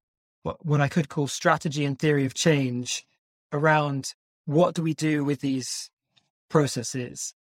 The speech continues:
So, and I think that, that, yet again, the question of power comes into that, because it might be that we would need to have a really powerful social movement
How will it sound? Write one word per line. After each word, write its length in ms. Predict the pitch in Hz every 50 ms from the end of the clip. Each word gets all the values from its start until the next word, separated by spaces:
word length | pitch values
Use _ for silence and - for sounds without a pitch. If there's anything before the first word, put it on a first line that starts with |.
| _ _
So, 540 | - - - 165 151 143 139 139 139 139 135 - _ _ _ _ _ _ _ _ _ _ _ _ _ _ -
and 100 | 147 147
I 20 |
think 200 | 139 - 190 180
that, 140 | 175 - 185
that, 160 | 165 180 160 _
yet 200 | - 175 180 185
again, 200 | 185 165 180 165
the 60 | 156 151
question 300 | - 175 156 - 156 139
of 80 | -
power 420 | - - 180 170 151 135 131 123 127
comes 320 | - - 151 139 135 135
into 220 | 147 143 - - -
that, 180 | - 117 143
because 520 | - 151 - - 156 143 131 127 - - - _ _ _ _ _ _ _ _ _ _ _ _ _ _ -
it 120 | 170 175
might 340 | 175 160 170 185 185 185 175
be 180 | 160 170 156 147
that 160 | 143 151 151
we 140 | 147 151 151
would 160 | 151 143 143
need 220 | 156 151 147 139 -
to 420 | - - 151 147 143 139 139 135 _ _ _ _ _ -
have 200 | - 165 160 143
a 80 | 151
really 360 | 147 147 151 165 165 156 151 143
powerful 420 | - 170 156 151 151 - - 139
social 400 | - - 175 180 180 - - 151
movement 500 | 135 135 131 131 123 131 127 127 139 -